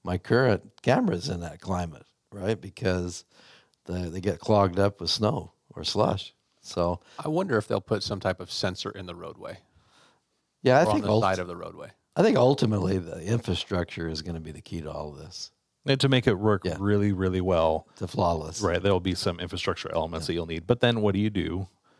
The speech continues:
Speaker 3: And this is why, like, you can't have it depend on the infrastructure because,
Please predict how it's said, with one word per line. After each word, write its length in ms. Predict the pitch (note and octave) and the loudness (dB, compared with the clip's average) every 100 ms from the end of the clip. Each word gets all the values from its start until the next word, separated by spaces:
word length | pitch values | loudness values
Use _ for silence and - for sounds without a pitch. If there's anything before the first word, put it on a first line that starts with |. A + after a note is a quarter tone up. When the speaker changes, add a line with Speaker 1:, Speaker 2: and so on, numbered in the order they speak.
| _ _ - | _ _ -8
Speaker 3:
And 180 | F#2 G2 | -2 -2
this 140 | E2+ | 0
is 100 | F#2 | 0
why, 140 | F#2 F#2 | 0 2
like, 200 | F#2+ F#2+ | 0 -2
you 100 | F2+ | -2
can't 240 | A2 F2+ | -2 0
have 180 | G#2+ G#2 | 0 0
it 160 | - | 0
depend 320 | G2+ F#2+ B2+ D#3+ | -4 -2 0 2
on 80 | |
the 80 | A2 | 2
infrastructure 640 | E2+ F2+ - F2+ - G2 | 0 -2 -2 -2 -2 -6
because, 720 | G2+ G2+ F#2+ F2+ F2 F2 - | -4 -4 -2 -2 -4 -6 -6